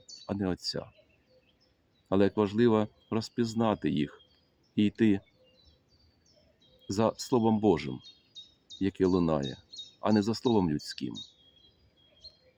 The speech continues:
Знаєте, ч-, як це можливо, не вчившись розпізнати волю Божу? Знаєте,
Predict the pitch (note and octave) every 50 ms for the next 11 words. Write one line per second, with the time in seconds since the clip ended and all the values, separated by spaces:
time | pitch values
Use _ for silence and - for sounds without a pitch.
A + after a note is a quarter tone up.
0 | _ _ - A#2 B2+ C#3+ C#3 B2+ A#2 - A#2 G#2 G2+ F#2+ D2+ - _ _ _ _
1 | _ _ _ _ _ _ _ - _ - - - - _ _ - A#2+ D3 D3+ -
2 | - - C#3+ B2+ B2+ B2 A2 G2+ G2 F#2+ D#2+ C#2+ C2+ B1+ - - _ - - A2+
3 | A#2 A2+ - - - - E3+ D3 C3 - - E2+ E2 - - - G#2 G#2+ - -
4 | - G#2+ G2+ F#2+ A#2+ A2+ G#2 - G#2+ F#2 F#2 F#2+ F2+ F2+ E2 D2 D2 C#2+ - -
5 | - - - - - - - _ _ _ _ _ - - _ _ _ _ _ _
6 | _ _ - - G#2 A2+ C3+ C#3 C3 B2 - - A2+ G2 G2+ G#2+